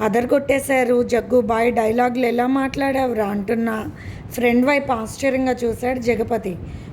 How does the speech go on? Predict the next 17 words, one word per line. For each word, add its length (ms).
"మీ 240
మేనకోడలు 680
అందరికీ 440
పంపించింది 800
నీ 200
డైలాగ్స్ 540
రికార్డు 400
చేసి" 280
అంటూ 280
నవ్వేశాడు 680
శ్రీకాంత్. 580
జగపతి 540
వెంటనే 460
ఆద్య 320
వైపు 340
చూసి 400
నవ్వాడు. 520